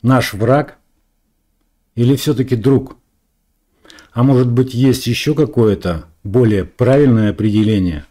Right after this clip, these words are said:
этого такого зверя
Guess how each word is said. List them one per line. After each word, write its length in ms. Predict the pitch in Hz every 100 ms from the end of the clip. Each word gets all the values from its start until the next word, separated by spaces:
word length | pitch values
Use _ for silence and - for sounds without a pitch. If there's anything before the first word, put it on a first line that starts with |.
| _ -
этого 440 | - 107 107 98 95
такого 440 | 110 113 92 82 _ _ _ - - - -
зверя 1400 | 92 90 95 95 98 95 - _ - 98 113 123 95 78